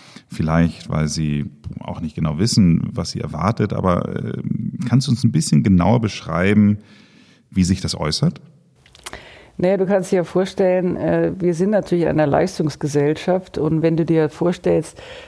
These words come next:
Speaker 2: dass gerade, ähm, Öst-, ähm, ähm, das Östrogen ja ein sehr anaboles, aufbauendes Hormon ist und wenn du da von heute auf morgen plötzlich im Keller bist, dann ist einfach die Leistungsfähigkeit, kann da deutlich reduziert sein. Die Frauen haben einfach weniger Energie, sind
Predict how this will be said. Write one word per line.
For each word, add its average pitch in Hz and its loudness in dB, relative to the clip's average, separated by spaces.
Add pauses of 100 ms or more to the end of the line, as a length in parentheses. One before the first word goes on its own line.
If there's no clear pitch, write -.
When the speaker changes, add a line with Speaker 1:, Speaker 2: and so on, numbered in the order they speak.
Speaker 2:
dass - -2
gerade, 160 2
ähm, 160 0
Öst-, 165 -2
ähm, 151 0
ähm, 139 -6 (200)
das - -8
Östrogen 175 0
ja 147 0
ein 156 0
sehr 156 0
anaboles, 160 0
aufbauendes 151 0
Hormon 175 0
ist - -4 (480)
und 160 0
wenn 165 2
du 170 2
da 170 2
von 160 -2
heute 196 2
auf 165 -2
morgen 165 0
plötzlich 165 -2
im 147 0
Keller 185 2
bist, 156 -4 (420)
dann 160 2
ist 175 -2
einfach 170 0
die 170 0
Leistungsfähigkeit, 160 0
kann 160 0
da 160 2
deutlich 156 -2
reduziert 220 -2
sein. 135 -2
Die 139 -2
Frauen 143 -2
haben 160 0
einfach 151 -2
weniger 156 0
Energie, 147 0
sind 160 -2